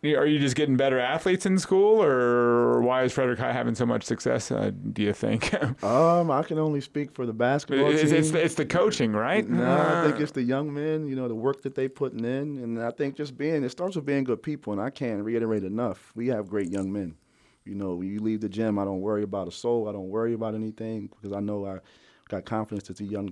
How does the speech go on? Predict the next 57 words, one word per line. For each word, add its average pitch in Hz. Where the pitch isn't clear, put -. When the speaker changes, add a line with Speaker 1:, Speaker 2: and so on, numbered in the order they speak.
Speaker 2:
that 98
these 107
young 101
men 101
are 98
making 98
great 98
decisions, 92
not 98
only 98
on 113
the 101
court, 92
but 90
off 90
the 98
court 151
Speaker 1:
And 139
they 135
Speaker 2:
as 131
Speaker 1:
gotta 131
Speaker 2:
well. 120
Speaker 1:
keep 135
their 127
grades 120
in 120
line 123
and 127
stuff, 127
Speaker 2:
Grades, 113
Speaker 1:
too, 131
yeah. 117
Speaker 2:
no 113
issue. 113
We 107
got 101
great 107
students, 120
student 117
athletes 113
within -
our 110
program 117
and 110
within 113
the 107
school 113
as 104
well. 107
You 101
know, 101
not 92
just 92
basketball. 92
All 98
the, 98
s-, -